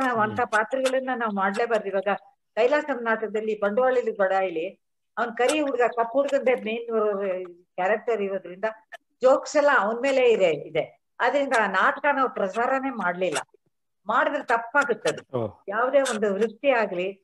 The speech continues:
Speaker 1: ಒಂದು ವ್ಯಕ್ತಿಯ, ಆ, ಏನಾದ್ರೂ ಒಂದು ಕೈ ಇಲ್ಲ, ಕಾಲಿಲ್ಲ, ಮಾತಿಲ್ಲ, ಕಣ್ಣಿಲ್ಲ, ಅ, ಅ, ಅ, ಅ ಅಂತ ಉಗುಳು,
Speaker 2: ವೈಕಲ್ಯ.
Speaker 1: ಇದೆಲ್ಲ ನಾವು ಅಂತ ಪಾತ್ರಗಳನ್ನ
Speaker 2: ವೈಕಲ್ಯವನ್ನ.
Speaker 1: ಮಾಡಲ್ಲ, ಮಾಡ್ಬಾರ್ದು ಅಂತ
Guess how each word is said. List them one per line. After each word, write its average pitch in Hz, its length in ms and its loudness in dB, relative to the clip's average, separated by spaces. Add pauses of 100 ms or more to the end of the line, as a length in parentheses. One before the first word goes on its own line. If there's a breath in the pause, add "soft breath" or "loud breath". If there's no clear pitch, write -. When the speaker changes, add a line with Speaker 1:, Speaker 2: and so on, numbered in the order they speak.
(240)
Speaker 1:
ಒಂದು 202 220 -2
ವ್ಯಕ್ತಿಯ, 202 500 -2 (540)
ಆ, 180 40 -6 (1120)
ಏನಾದ್ರೂ 240 400 -2
ಒಂದು 196 180 -8
ಕೈ 208 160 -2
ಇಲ್ಲ, 196 280 0
ಕಾಲಿಲ್ಲ, 190 460 -2 (440)
ಮಾತಿಲ್ಲ, 190 460 -2
ಕಣ್ಣಿಲ್ಲ, 185 440 -6
ಅ, - 280 -8
ಅ, - 20 2
ಅ, - 20 0
ಅ 220 560 4
ಅಂತ 196 120 -4
ಉಗುಳು, 185 160 0
Speaker 2:
ವೈಕಲ್ಯ. 165 520 0
Speaker 1:
ಇದೆಲ್ಲ 240 340 -2
ನಾವು 262 200 0
ಅಂತ 196 480 -2
ಪಾತ್ರಗಳನ್ನ 220 280 2
Speaker 2:
ವೈಕಲ್ಯವನ್ನ. 175 500 2
Speaker 1:
ಮಾಡಲ್ಲ, 196 300 -2 (560)
ಮಾಡ್ಬಾರ್ದು 185 680 -2
ಅಂತ 151 160 -16